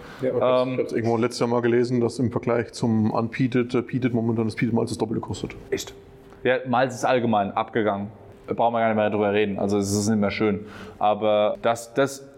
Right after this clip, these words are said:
Speaker 3: kommt halt noch hinzu, ja, weil du auch einen anderen Energieaufwand hast. Und die dritte Komponente,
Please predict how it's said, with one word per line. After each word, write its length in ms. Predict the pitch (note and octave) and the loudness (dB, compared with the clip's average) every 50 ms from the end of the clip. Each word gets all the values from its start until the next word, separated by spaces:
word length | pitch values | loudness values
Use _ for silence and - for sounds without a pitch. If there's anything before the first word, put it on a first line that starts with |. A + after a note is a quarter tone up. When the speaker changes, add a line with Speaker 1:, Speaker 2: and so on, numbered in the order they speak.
| - - - | -20 -10 -6
Speaker 3:
kommt 260 | - C3 B2 B2 A2+ | -4 -2 -2 -2 -2
halt 160 | A2+ A#2 A2+ G#2+ | -2 -2 -2 -2
noch 160 | A2+ - - | -4 -4 -2
hinzu, 380 | - A2 G#2 - - G#2+ G2 A2 | -4 -2 -2 -2 -2 -2 -2 0
ja, 120 | - - - - - | -2 -4 -4 -2 -2
weil 140 | - A2 | -2 0
du 80 | B2 B2+ | 0 0
auch 100 | A2+ B2 | -2 0
einen 80 | C3 B2 | 0 0
anderen 300 | A#2 A#2 A#2+ B2 B2 B2+ | 0 2 0 0 0 2
Energieaufwand 680 | B2+ C3 B2 B2 B2+ E3 F3 C3+ - - - G#2+ - - | 2 0 0 0 0 0 0 0 -2 -6 -8 -8 -8 -14
hast. 160 | - - - - - - | -16 -18 -18 -18 -20 -2
Und 380 | - C#3+ C#3 C#3 C#3 C#3+ C3+ - - - - - - - - - - - | 0 2 4 4 4 2 0 -4 -6 -10 -12 -12 -12 -12 -12 -14 -6 -2
die 160 | B2+ B2 C3 | 0 0 2
dritte 240 | - C3+ D3+ E3 G3 | 2 2 0 0 0
Komponente, 680 | - F3+ F3 F3 F3 D#3+ D3+ D#3 D#3+ D#3 D#3+ D#3 C#3+ | -2 -2 -2 -2 0 0 0 0 0 0 0 0 0